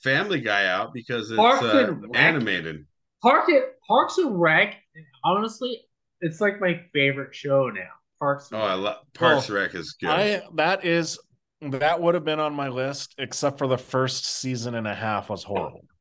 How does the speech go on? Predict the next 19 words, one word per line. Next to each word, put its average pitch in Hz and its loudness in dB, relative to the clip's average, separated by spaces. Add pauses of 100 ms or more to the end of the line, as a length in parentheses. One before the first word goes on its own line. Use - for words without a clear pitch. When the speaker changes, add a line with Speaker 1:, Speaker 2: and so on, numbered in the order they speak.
(180)
Speaker 1:
Dude, 170 0 (640)
Always 147 4
Sunny 139 4
in 127 -2
Philadelphia. 127 -4 (500)
Speaker 2:
Oh, 202 6
Speaker 3:
That's - -4
Speaker 2:
dude. 220 2 (1000)
Speaker 3:
Yeah, 294 4
Wes. 196 4
Speaker 2:
How - 4
many 370 2
Speaker 3:
That 214 4
should 185 6
be 220 6
your 247 2
Speaker 2:
years? 240 0
Speaker 3:
number 247 6
one. 233 2